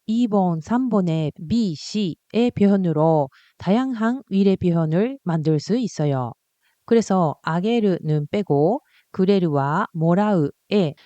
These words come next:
존중한 표현을 복습하면 나보다 주는 사람의 지위가 높을 때는 그레르를 구다사르라고 했고 모라우를 이타다크라고 했어요.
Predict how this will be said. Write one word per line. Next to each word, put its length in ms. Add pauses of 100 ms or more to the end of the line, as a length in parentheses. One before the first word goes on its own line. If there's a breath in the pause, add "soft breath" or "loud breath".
(160 soft breath)
존중한 540
표현을 480
복습하면 840 (840 soft breath)
나보다 600 (120)
주는 340
사람의 480
지위가 480
높을 320
때는 460 (120)
그레르를 720 (120)
구다사르라고 1300
했고 600 (240 soft breath)
모라우를 1000 (120)
이타다크라고 1300
했어요. 600